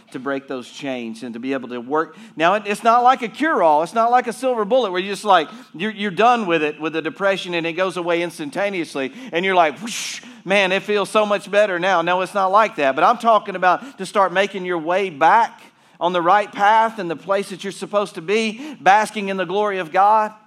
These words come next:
You know what I'm talking about? That place where you like, man, you wake up in the morning like things are going good today, and you just feel it, you know?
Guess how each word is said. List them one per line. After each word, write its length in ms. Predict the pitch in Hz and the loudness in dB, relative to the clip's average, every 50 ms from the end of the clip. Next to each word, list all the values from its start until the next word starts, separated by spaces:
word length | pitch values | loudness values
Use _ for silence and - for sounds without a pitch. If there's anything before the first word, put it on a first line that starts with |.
| _ _ _ - | _ _ _ -8
You 60 | 175 | -4
know 80 | 196 | -2
what 60 | 196 196 | -2 -2
I'm 80 | 190 | 0
talking 240 | - 220 220 220 220 | 0 0 0 2 0
about? 140 | 220 214 165 | 0 0 0
That 160 | 180 175 165 | 0 -2 0
place 300 | 175 196 190 190 185 - | 0 0 -2 -2 -2 -6
where 80 | 180 170 | -8 -8
you 140 | 175 190 | -8 -6
like, 300 | 190 180 170 165 160 143 | -2 0 0 0 0 -2
man, 180 | 156 175 180 180 | -4 -6 -6 -6
you 80 | 185 180 | -4 -4
wake 220 | 190 185 175 190 | -4 -2 -2 -2
up 120 | 185 165 | -4 -6
in 60 | 180 165 | -6 -8
the 60 | 170 | -8
morning 260 | 170 180 185 180 175 | -6 -6 -6 -4 -2
like 160 | 170 156 151 | -2 -4 -4
things 220 | 185 185 180 151 165 | -6 -8 -10 -10 -10
are 60 | 143 | -6
going 360 | 139 180 180 175 156 143 135 | -4 -2 -2 -2 -4 -4 -4
good 240 | 143 190 208 202 170 | -4 -4 -4 -4 -6
today, 420 | 170 156 147 156 151 151 143 131 - 240 254 202 | -6 -4 0 0 0 0 0 -4 -6 -12 -12 -8
and 180 | 160 165 175 185 | -6 -4 -4 -4
you 80 | 185 | -6
just 260 | 160 175 175 175 - - | -6 -8 -8 -8 -10 -10
feel 340 | - 190 214 233 226 180 | -8 -6 -4 -4 -4 -4
it, 120 | 143 127 - 131 | -4 -6 -8 -10
you 100 | 135 143 | -10 -6
know? 340 | 147 156 165 175 190 196 | -4 -4 -4 -4 -6 -8